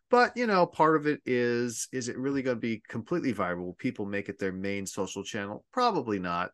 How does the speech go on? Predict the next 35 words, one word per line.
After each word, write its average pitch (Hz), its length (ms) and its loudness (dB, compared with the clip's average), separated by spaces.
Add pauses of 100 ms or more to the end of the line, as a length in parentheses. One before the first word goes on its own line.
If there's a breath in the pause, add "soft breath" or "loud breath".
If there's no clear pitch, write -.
It's - 140 -10
more 131 180 2
like 110 220 2
a 101 60 -2
Yelp, 87 380 -6
so - 200 -2
it's - 160 -6
not 95 220 -4
quite 95 360 -2 (360 loud breath)
as 104 520 0 (300)
viral. 110 480 2 (420 loud breath)
Uh, 107 120 -2
product 160 260 6
market 135 220 0
fit, 196 220 2
still 165 220 4
very 127 240 4
early 127 260 4
on, 156 200 4
so - 100 -6
we 117 60 0
gave 110 200 -2
it - 140 -10
a 101 160 -4
seven 123 520 -2
out 104 180 -2
of 101 100 -6
ten 113 320 -6
standard 98 400 -6
score 127 340 -2
for 120 100 -10
something 95 260 -4
this 90 160 -8
early 90 240 -6
on. 123 360 2